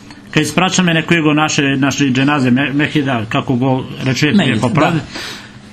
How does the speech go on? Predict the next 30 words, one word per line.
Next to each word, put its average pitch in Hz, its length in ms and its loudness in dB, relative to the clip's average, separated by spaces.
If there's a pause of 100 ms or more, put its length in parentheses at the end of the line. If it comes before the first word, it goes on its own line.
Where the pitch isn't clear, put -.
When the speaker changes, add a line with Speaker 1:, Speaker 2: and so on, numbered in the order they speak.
(500)
Speaker 1:
Jer 175 400 2
ovdje 190 300 2
je 185 200 0
jedan 190 260 4
do 175 120 4
drug. 147 320 2 (680)
Znači, 131 220 0
nema, 196 500 2
nema, 175 340 2
mi 165 100 2
se 151 140 2
čini, 170 220 2
mene 151 260 2
čisto 156 340 0
mi 123 180 2
se 123 160 -2
čini, 170 300 2
znači, 143 320 0
da 123 140 2
nema, 185 460 2
kada 147 200 2
se 143 160 0
gazne, 175 360 2
a 170 60 2
da 147 140 2
nema 170 460 2 (340)
ispod 156 320 0
zemlja 147 360 2
zakopan 131 460 0
čovjek. 95 360 -4